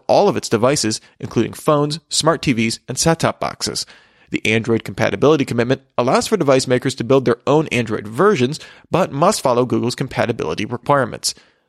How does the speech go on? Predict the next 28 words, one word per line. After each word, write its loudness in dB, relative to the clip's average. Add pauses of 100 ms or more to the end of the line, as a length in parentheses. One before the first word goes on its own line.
(220)
The -2
commitment 0
applies 0
to -2
all 6
devices 0
made 2
by 0
an -6
O 0
E -4
M, 0 (240)
so 2
an -2
Android -2
phone 0
maker 2
could -4
not 0
use 2
Fire 2
T -6
V 2
O 4
S -2
on -4
other -2
products. -2